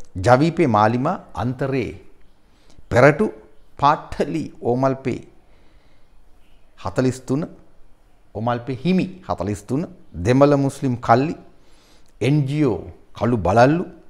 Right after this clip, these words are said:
පාතාල කල්ලි. චාපාවොන් ජියෝපොලිටික්ස්, මිලිටරි පොලිටික්ස් වැඩසටහන් මාලාවට සම්බන්ධ කරලා අධ්‍යයනය කරන්න.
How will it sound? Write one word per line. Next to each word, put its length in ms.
පාතාල 480
කල්ලි. 340
චාපාවොන් 600
ජියෝපොලිටික්ස්, 840
මිලිටරි 600
පොලිටික්ස් 540
වැඩසටහන් 720
මාලාවට 580
සම්බන්ධ 480
කරලා 400
අධ්‍යයනය 420
කරන්න. 320